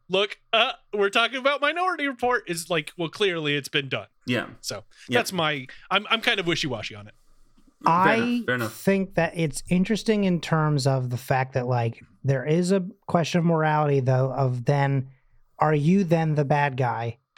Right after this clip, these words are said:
Speaker 3: by then taking someone out before they've grown up and actually done those things,
Speaker 2: Right.
Speaker 3: right?
Speaker 1: Right.
Speaker 2: Right.
Speaker 3: Uh, because the other thing is that if you go backwards in time to look at that person, kind of as we just,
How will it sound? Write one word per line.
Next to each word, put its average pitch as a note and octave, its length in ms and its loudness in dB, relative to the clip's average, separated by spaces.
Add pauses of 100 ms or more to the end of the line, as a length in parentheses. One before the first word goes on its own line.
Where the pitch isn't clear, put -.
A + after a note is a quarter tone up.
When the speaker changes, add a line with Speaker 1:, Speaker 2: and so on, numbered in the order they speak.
(240)
Speaker 3:
by C3 260 4
then C3+ 380 2
taking D3 420 2
someone C3+ 360 2
out A#2+ 320 -2 (420)
before C#3+ 400 0
they've C3 560 0 (120)
grown E3+ 200 2
up D3+ 160 0
and C#3 80 0
actually C3+ 380 0
done D3 500 2 (180)
those C3+ 240 2
things, A3 260 -2
Speaker 2:
Right. G#2 140 -2
Speaker 3:
right? C#3+ 120 2
Speaker 1:
Right. - 160 -4 (240)
Speaker 2:
Right. A2+ 260 -2
Speaker 3:
Uh, D#3+ 120 2
because G3 500 2
the G#3+ 80 2
other A#3+ 140 -2
thing F3+ 220 0
is C#3+ 140 0
that C#3+ 220 0
if C#3 140 -2
you G3 140 0
go D3+ 260 2 (200)
backwards E3+ 600 0
in B2 140 4
time A#2+ 520 0 (340)
to - 100 0
look F#3+ 220 2
at D#3+ 80 -2
that C#3 240 -2
person, C3 500 -2 (340)
kind G3 180 2
of G3+ 40 0
as E3 140 0
we D#3+ 120 2
just, C#3 200 0